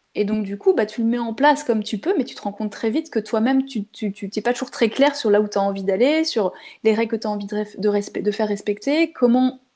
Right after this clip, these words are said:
développer le respect aussi, hein, comment faire que l'enfant te, te respecte, comment le respecter. C'est,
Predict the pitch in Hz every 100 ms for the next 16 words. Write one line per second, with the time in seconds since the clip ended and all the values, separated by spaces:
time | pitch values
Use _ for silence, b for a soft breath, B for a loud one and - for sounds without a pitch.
0 | _ 208 214 214 214 196 196 - 480 -
1 | _ 208 - 381 b b b b _ 208
2 | 269 - _ 226 214 214 254 - 233 214
3 | 214 240 220 214 196 214 214 214 269 -
4 | - - 202 202 214 208 208 - 480 -
5 | - 208